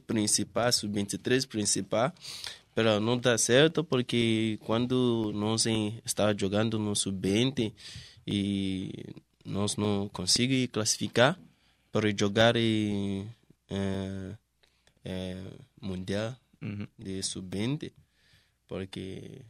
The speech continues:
Speaker 1: casa que já tem muito jogador, nossa categoria que está no clubes, entendeu? Eu, esse tempo, eu não, eu não, não está, porque eu voltou e fui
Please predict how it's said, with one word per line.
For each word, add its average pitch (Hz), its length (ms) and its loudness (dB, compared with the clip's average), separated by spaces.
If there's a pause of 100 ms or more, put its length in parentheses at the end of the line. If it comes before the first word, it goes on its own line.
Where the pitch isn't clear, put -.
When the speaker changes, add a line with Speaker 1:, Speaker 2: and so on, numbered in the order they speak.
(260)
Speaker 1:
casa 107 320 -6
que 110 220 -6
já 107 160 -8
tem 104 200 -8
muito 104 880 -6
jogador, 95 560 -6
nossa 104 540 -6
categoria 104 640 -6
que 101 340 -4 (440)
está 101 280 -4
no 104 480 -6 (680)
clubes, 117 600 0
entendeu? 101 400 -8 (380)
Eu, 113 400 -4
esse 113 280 -2
tempo, 117 360 -6
eu 113 160 -4
não, 113 560 -6 (840)
eu 104 160 -4
não, 107 600 -4
não 104 220 -2
está, 127 600 0 (280)
porque 98 560 -6
eu 110 240 -2
voltou 110 580 -6
e 147 260 -6
fui 135 500 -6